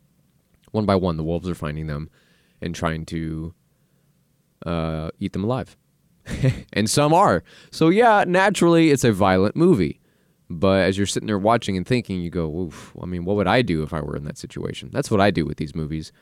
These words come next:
I try to put myself in the character's shoes and think, "What would I be doing? What would I be saying?" And throughout the movie, it's actually very negative. And a lot of the characters say they're atheist, saying, like, "Well, there's no hope. Why are we doing this?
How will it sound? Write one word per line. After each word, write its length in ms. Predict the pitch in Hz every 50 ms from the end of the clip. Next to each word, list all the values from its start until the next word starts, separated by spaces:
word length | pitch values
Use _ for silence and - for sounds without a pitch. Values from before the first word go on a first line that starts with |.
| _ _
I 60 | -
try 180 | 131 - 139 110
to 60 | 98
put 140 | - 104 76
myself 360 | 71 82 82 - 82 78 -
in 60 | 85
the 60 | 73 -
character's 380 | - 85 78 76 - - -
shoes 360 | - - 87 78 76 78 71
and 100 | 76 71
think, 300 | - 85 78 73 - - _ _ _ _ _ _ _ _ _ _ _
"What 120 | - 92 92
would 100 | 90 85
I 100 | 82 80
be 100 | 78 80
doing? 260 | 76 73 71 71 85
What 120 | 98 95
would 80 | 90 85
I 100 | 82 82
be 120 | 78 80
saying?" 400 | 76 - 78 64 57 55 62 - - _ _ _ _ _ _ _ _ _ _ _ _ _ _ _ _ _
And 460 | 85 76 71 71 69 67 65 69 67 - _
throughout 320 | - 87 92 92 92 -
the 80 | - 85
movie, 460 | 78 78 78 71 71 71 69 69 - _ _ _ _ _ _ _
it's 160 | - - - 101
actually 300 | 90 85 - 87 78 69
very 500 | 82 85 82 80 78 76 71 69 76 - _ _ _ _ _ _ _ _ _ _
negative. 680 | - 78 73 73 73 78 82 110 110 127 143 143 143 - _ _ _ _ _ _ _ _
And 140 | - 95 90
a 60 | 87
lot 180 | 85 90 92 85
of 40 | 80
the 60 | 82
characters 420 | - 98 92 87 85 - 87 -
say 120 | - 90 82
they're 160 | 80 76 76
atheist, 560 | 76 78 76 - 80 76 - - - - - _ _ _
saying, 220 | - - 82 78
like, 120 | 78 78 -
"Well, 320 | 131 139 139 139 143 139 - _ _ _ -
there's 160 | 127 123 113
no 120 | 110 90
hope. 260 | 85 73 67 - - - _ _ _ _ _ _
Why 160 | - 110 127
are 60 | 147 143
we 80 | 123
doing 260 | 101 98 87 82 71
this? 260 | 65 62 60 - -